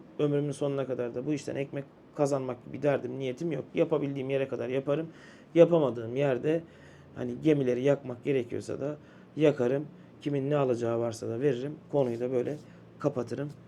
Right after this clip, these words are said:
Ne benim kimseden alacağım ne de kimsenin benden alacağı kalmamış olur. Böylece dönüp başka iş yaparım. Başka işler yaptım bugüne kadar. Bu şekilde. Kızanınız, küseniniz varsa bir şey diyemem.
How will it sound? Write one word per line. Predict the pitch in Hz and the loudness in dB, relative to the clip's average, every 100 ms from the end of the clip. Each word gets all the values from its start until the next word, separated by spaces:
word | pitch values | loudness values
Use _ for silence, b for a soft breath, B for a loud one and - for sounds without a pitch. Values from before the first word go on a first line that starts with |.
| - | 0
Ne | 156 | 4
benim | 143 123 120 | 4 2 -2
kimseden | 120 117 113 | -8 -4 -2
alacağım | 127 143 127 139 143 | 0 0 0 -2 -4
ne | 135 | -6
de | 127 | -6
kimsenin | 143 135 123 123 131 | -6 -6 -6 -6 -6
benden | 123 120 | -6 -6
alacağı | 135 117 113 110 | -4 -4 -6 -4
kalmamış | 156 139 120 110 - | 0 0 -2 -10 -8
olur. | 143 170 B B B - | -6 -6 B B B -4
Böylece | 135 113 113 143 147 B B - | -2 0 -2 -6 -6 B B -4
dönüp | 135 143 - | -2 -2 -2
başka | 139 120 - | -2 -2 -4
iş | 127 - | -4 -4
yaparım. | 113 110 120 143 B B B - | -6 -4 -6 -6 B B B -2
Başka | 131 - 135 | -2 0 -2
işler | 123 143 131 | 0 0 2
yaptım | 131 123 - 123 | 2 0 -2 -10
bugüne | 123 120 113 | -8 -8 -6
kadar. | 120 131 160 165 B B B B B - | -4 -2 -2 -6 B B B B B -10
Bu | 180 | 2
şekilde. | 226 208 135 107 - - - - - - - - - - - - - - B B B - | 4 4 2 0 -6 -20 -20 -20 -20 -20 -20 -20 -20 -20 -20 -20 -20 -20 B B B 6
Kızanınız, | 185 190 185 160 147 | 8 10 8 6 0
küseniniz | - 185 170 147 139 151 | -2 2 2 2 4 8
varsa | 175 156 160 160 156 | 8 6 2 0 0
bir | 156 | -2
şey | 151 147 143 | 0 0 4
diyemem. | 139 127 127 | 4 4 -2